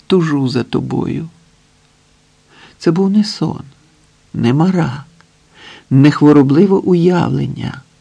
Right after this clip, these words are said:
Я відчувала важкість тіла, міцність обіймів, запах тютюну. Зараз я розумію, що це був фантом, що матеріалізувався за моїм бажанням.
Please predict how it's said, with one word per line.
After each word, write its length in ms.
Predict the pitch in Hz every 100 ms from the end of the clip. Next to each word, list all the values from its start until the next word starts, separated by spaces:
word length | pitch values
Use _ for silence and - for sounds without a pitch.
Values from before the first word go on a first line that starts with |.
| _ _ _ _ _ - - -
Я 160 | 151 160
відчувала 680 | 156 156 170 156 175 165 156
важкість 600 | 147 170 170 175 170 -
тіла, 520 | - 135 120 - 135 - _ _ - - - -
міцність 640 | 147 160 - 165 165 -
обіймів, 720 | 165 143 139 120 123 - 135 135 _ _ _ -
запах 500 | 123 135 131 175 160
тютюну. 600 | - 165 175 170 147 113 - _ _ _ _ _ _ _ _ _ _ _ -
Зараз 400 | 127 139 127 123
я 140 | 117
розумію, 440 | 127 127 131 139
що 200 | 127 123
це 180 | 113 139
був 200 | 127 127
фантом, 720 | 127 135 131 127 196 175 107 - - - - -
що 440 | - - 127 120
матеріалізувався 1200 | 131 131 143 131 123 123 131 123 120 127 - 143
за 160 | 139 135
моїм 420 | 127 127 131 123
бажанням. 720 | 131 135 165 165 120 110 -